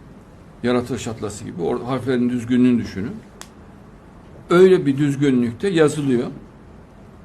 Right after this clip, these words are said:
Ve bu hücrenin içine konuyor. Hücrenin içine konuyor. Nasıl oldu diyoruz?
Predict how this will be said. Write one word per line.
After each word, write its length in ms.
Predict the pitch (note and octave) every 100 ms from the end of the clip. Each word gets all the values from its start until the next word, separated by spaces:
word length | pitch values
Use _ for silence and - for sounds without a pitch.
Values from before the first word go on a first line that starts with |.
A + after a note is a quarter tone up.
| - - - -
Ve 140 | F3+
bu 140 | G#3 G#3
hücrenin 240 | F#3+ F#3+
içine 280 | F3 G#3 A#3+
konuyor. 440 | - G#3 E3 G2+ F#2 - C3+
Hücrenin 280 | B2 B2+
içine 260 | B2 C#3+ E3+
konuyor. 360 | E3+ A#2+ G#2+ F#2+ - - - - - - -
Nasıl 300 | - A3+ A3+
oldu 240 | A3 F3+ D#3+
diyoruz? 280 | E3+ A#3